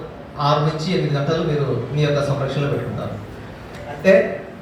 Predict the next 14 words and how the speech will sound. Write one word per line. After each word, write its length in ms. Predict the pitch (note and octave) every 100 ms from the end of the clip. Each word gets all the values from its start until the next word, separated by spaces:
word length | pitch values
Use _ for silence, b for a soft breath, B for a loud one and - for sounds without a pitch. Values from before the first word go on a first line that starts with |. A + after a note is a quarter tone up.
| -
మీరు 300 | C#3 D#3+ F3
చెప్పిందే 840 | E3+ D#3 - F3 F#3 G#3 F#3+ - D3+
ఆ 80 | D3
పిల్లవాడికి 680 | D3 D#3 E3 D#3+ D#3+ E3+
వేదం. 320 | C#3 B2+ A#2+ - - - - - - -
మంచిని 460 | C3 C#3+ D#3 F3+ E3
నేర్పించాలన్నా, 920 | D3+ D3 D3+ D#3 C#3+ C#3 C#3+ D3+ - - - - - - - - - - - -
మంచి 560 | B2+ D3 E3+ F#3+ F#3 - -
బుద్ధులు 300 | - F#3 F#3
నేర్పించాలన్నా, 1000 | F3+ D#3+ - F3 D3 C#3+ D3 D3+ D3+ - - - - - - - - - - - - D3
సమాజం 460 | D3 F3+ F3+ F#3
పట్ల 440 | E3+ E3+ E3+ E3+ - - - - - - B2+
గౌరవం 420 | C#3+ D#3+ F3 F3
నేర్పించాలన్నా 840 | D#3+ D3+ D3+ D3+ C#3+ C#3 C#3+ C#3+